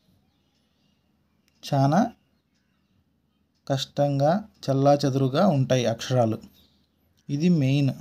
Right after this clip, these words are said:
మీరు గుర్తుంచుకోవాల్సినది. మీకు క్లియర్ డైమండ్ ఏదైనా దొరికిందంటే ఇలాగా అక్షరాలకి పెట్టి చూస్తే మనకు ఇంత నీట్‌గా డైమండ్కి కనపడవు,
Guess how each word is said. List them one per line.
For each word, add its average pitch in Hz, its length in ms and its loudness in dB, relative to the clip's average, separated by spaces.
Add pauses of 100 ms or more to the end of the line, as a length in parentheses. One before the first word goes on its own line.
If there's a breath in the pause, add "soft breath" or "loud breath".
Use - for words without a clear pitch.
(180)
మీరు 131 140 -2
గుర్తుంచుకోవాల్సినది. 123 960 -2 (460 soft breath)
మీకు 165 360 -4
క్లియర్ 151 560 -2
డైమండ్ 139 420 0
ఏదైనా 135 240 0
దొరికిందంటే 123 880 0 (1300)
ఇలాగా 127 600 -4
అక్షరాలకి 135 1160 -2 (500)
పెట్టి 131 360 -6
చూస్తే 123 680 -4 (1160)
మనకు 135 560 -2 (140)
ఇంత 139 200 -4
నీట్‌గా 139 460 0
డైమండ్కి - 2000 -4
కనపడవు, 131 540 2